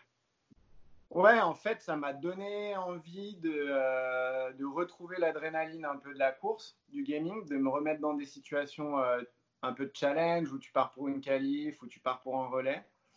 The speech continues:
Et, euh, et, euh, je suis compétitif, donc, euh, donc j'ai, j'ai envie d'avoir le,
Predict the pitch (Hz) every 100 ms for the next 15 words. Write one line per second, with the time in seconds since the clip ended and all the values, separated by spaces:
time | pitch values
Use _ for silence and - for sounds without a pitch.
0 | _ - _ _ - 127 127 123 120 120
1 | 117 117 120 120 117 117 117 - 143 143
2 | 143 - - 180 - 139 127 120 117 113
3 | 113 113 113 110 110 110 120 117 123 120
4 | 117 117 113 117 123 123 127 123 123 120
5 | 113